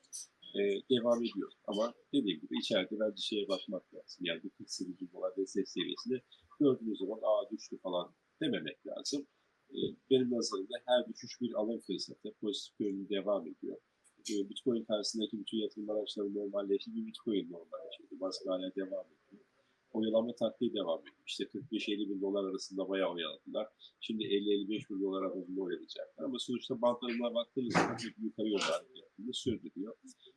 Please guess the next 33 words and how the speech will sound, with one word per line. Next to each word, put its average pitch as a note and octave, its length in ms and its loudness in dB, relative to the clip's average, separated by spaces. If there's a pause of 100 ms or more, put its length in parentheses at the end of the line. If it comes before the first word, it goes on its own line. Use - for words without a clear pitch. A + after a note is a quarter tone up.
(140)
iki C#3 140 0
bin A#2+ 140 4
yirmi A#2+ 180 0
üç - 140 -4
yılında A#2 200 0
en A2+ 80 -2
çok - 240 -4
kazandıran G#2+ 580 0
değil E2 120 0 (140)
Bitcoin. - 380 -4 (140)
On G2 120 6
altı F#2+ 200 -4
bin F2+ 160 -6
dolar - 200 -10
seviyesinde - 460 -8
işte - 180 -8
çıkmış. - 380 -8 (840)
Ee, F2+ 60 -4 (360)
kırk - 220 -4
bin F#2+ 140 0
küsur F2 340 -4
dolarlara. D#2+ 500 -4 (280)
Ee, E2 40 -6 (420)
yani F#2+ 320 0
bu, A2+ 60 0 (220)
bu A#2 300 -2
değer A2 200 4
artışlarının G#2+ 580 -2
ben G2+ 180 -2
devam G2+ 320 -2
edeceğini G2 320 -4
tahmin F2 340 -10
ediyorum. F#2+ 280 -16